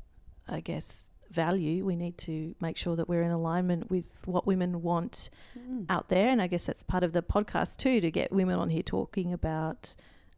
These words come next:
Speaker 1: um, I guess, their wants and needs as well as their experiences and what
Speaker 2: Mm.
Speaker 1: perhaps they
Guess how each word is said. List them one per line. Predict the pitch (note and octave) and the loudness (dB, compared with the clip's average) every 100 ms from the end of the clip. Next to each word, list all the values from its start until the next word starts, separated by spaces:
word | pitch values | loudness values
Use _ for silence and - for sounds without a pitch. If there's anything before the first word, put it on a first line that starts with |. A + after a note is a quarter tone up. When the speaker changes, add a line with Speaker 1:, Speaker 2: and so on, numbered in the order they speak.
| - - | -10 -4
Speaker 1:
um, | F3 F3 G3 - - - - - | -2 -2 -4 -6 -12 -20 -20 -10
I | D#4 | 2
guess, | A4+ - | 2 8
their | G3+ | 8
wants | E3+ F3+ - | 8 4 2
and | F3 | 0
needs | E3+ A#3 A#3+ | 2 2 2
as | A3 | -2
well | G3+ F#3 | 0 0
as | F3 | 0
their | F#3 | -2
experiences | - - G3 F#3 - G#3 G3+ | -2 -6 -2 -2 0 -2 2
and | G3+ | 6
what | F#3 C#4 | 6 6
Speaker 2:
Mm. | |
Speaker 1:
perhaps | F3+ F3+ - | 2 0 0
they | - F3 F3 | 2 4 4